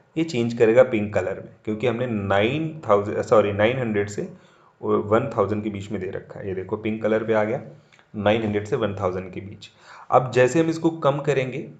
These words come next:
अ, एट हंड्रेड के बीच में, तो ये ग्रीन कलर पे आएगा। फिर उससे जैसे ही कम करेंगे हम तो ये कलर ब्लू पे पहुंचा, और जैसे हमने चेंज किया आगे चल के तो ये हमें येलो पे पहुंचा देगा। तो अलग-अलग साइज पे हमने दे रखा है, देखो चेंज कर रहा है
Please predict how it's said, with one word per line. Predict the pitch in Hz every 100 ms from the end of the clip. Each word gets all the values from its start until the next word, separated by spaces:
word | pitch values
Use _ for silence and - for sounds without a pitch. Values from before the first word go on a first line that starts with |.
| _
अ, | 110 104 -
एट | 131 135
हंड्रेड | 131 131 131
के |
बीच | 127 131 -
में, | 156
तो | 139
ये | 117
ग्रीन | 104 104 107
कलर | 113 113 117
पे | 117
आएगा। | 110 110 131 - - - _
फिर | - 170
उससे | 170 170
जैसे | 165 135 131
ही | 139
कम | 139 127
करेंगे | 127 120 120 123
हम |
तो | 120
ये | 120
कलर | 117 107 101
ब्लू | 98 113
पे | 117 123
पहुंचा, | 120 117 - 147 - - _ -
और | 107
जैसे | 113 117
हमने | 135 120 113
चेंज | 117 107 107
किया | 107 110
आगे | 98 95 104
चल | 107 98
के | 101
तो | -
ये | 120 127
हमें | 127 127
येलो | 143 101 92 90
पे | 95
पहुंचा | 95 92 95
देगा। | 92 95 - _ - - - - -
तो |
अलग-अलग | 180 - 131 147 175 180 175
साइज | 147 139 -
पे |
हमने | 143 127 127
दे | 104
रखा | 92 87 -
है, | 95 95
देखो | 95 120
चेंज | 120 110 113
कर | - 110
रहा |
है | 117